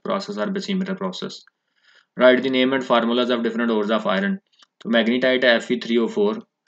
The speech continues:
हेमेटाइट है एफ़ ई टू ओ थ्री, लिमोनाइट है एफ़ ई टू ओ थ्री डॉट थ्री एच टू ओ। How the entrapped air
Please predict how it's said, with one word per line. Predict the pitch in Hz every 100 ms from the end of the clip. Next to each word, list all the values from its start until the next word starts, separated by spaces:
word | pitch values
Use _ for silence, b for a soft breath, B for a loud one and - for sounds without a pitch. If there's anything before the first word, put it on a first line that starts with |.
| -
हेमेटाइट | 113 110 123 123
है | 123 113
एफ़ | 110
ई |
टू | 113 117 107
ओ |
थ्री, | 104 104 117 - _ 110
लिमोनाइट | 113 120 127 123 123
है | 117
एफ़ | 110 123
ई |
टू | 120 113
ओ |
थ्री | 107 117 110 - 113
डॉट | 107 101
थ्री | - 117 113
एच | 196 -
टू |
ओ। | 95 190 _ _ _ b b b b _ _ _ _ _ -
How | 175 190
the | 185 - 147
entrapped | 135 147 143 151 131
air | 123 117 113